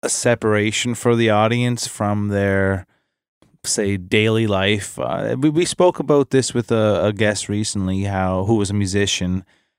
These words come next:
how when people come to your show, like, you're, you're creating this,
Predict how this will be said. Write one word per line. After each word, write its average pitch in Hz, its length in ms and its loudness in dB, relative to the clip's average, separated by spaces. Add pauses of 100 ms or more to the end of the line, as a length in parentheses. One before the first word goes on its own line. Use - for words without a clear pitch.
(120)
how 98 240 0
when 98 420 0
people 120 320 -2
come 113 240 -2
to 95 60 -4
your 98 100 0
show, 104 460 2
like, 95 300 -2
you're, 104 320 2
you're 113 280 2
creating 104 560 -2
this, 98 440 -4